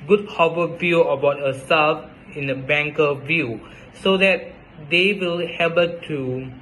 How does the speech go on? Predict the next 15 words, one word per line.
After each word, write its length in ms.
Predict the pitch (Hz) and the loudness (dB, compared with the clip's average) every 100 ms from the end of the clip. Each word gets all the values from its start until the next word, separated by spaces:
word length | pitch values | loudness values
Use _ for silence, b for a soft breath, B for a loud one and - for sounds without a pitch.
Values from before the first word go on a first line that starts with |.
| - - - - - - 147 | -20 -20 -20 -20 -20 -12 -6
the 80 | |
bank 320 | 139 180 190 160 | 0 2 2 -2
will 100 | 156 | 0
able 300 | 156 156 165 | 2 2 2
to 80 | 151 | 0
give 300 | 131 180 202 | -4 -2 0
a 120 | 135 | -2
financing 720 | 147 147 151 151 151 160 160 151 | -2 -2 -2 -6 -6 -4 -6 -4
for 220 | 139 131 | -4 -4
Puan 400 | 131 139 139 139 | -4 -4 -4 -2
Salma. 580 | 131 127 160 147 113 - B B - | -2 0 2 0 0 -8 B B -6
In 240 | 175 175 | -4 -2
this 260 | 214 240 - | -2 -2 -2
case 520 | 185 160 156 156 - | 2 4 4 0 -6
where 600 | 135 139 139 139 139 139 | -2 2 4 4 0 -6